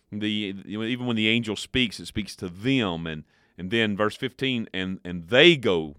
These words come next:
you know, they, they go into Bethlehem together. And, and so it's the role of companions that are in fellowship that are, again, in life together, but they can help one another. They can promote the right outlook. They can reframe circumstances.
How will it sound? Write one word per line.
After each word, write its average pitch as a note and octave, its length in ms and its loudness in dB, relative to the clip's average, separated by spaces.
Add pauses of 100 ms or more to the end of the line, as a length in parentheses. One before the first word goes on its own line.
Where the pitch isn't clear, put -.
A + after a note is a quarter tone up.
(120)
you E2 80 -10
know, D#2+ 120 -4
they, A2 200 2
they C3 300 -2
go A2 160 -4
into E2+ 180 -4
Bethlehem F#2+ 580 -6
together. F2+ 480 -2
And, D2+ 140 -8 (340)
and A2+ 80 -8
so G3+ 120 4
it's F3+ 100 2
the D#3 80 -2
role F3 360 4
of C#3+ 120 -2
companions G2+ 1000 -4
that F#2+ 120 -2
are F#2+ 100 -2
in A2 160 -4
fellowship F#2+ 580 -6
that F2+ 160 -2
are, D#2+ 180 -4 (180)
again, G2 540 0 (320)
in A2+ 220 0
life C3+ 340 2
together, B2 560 -4 (400)
but G2+ 120 -10
they C3+ 120 2
can G2 160 -4
help C#3 400 -2
one C#3 160 -4
another. C3+ 480 -2
They G2+ 140 -2
can F#2 180 -8
promote G2 760 0
the B2 120 -6
right B2 280 0
outlook. A#2 560 -2
They F2+ 100 -4
can E2+ 260 -12
reframe B2+ 520 -6
circumstances. A2+ 800 -6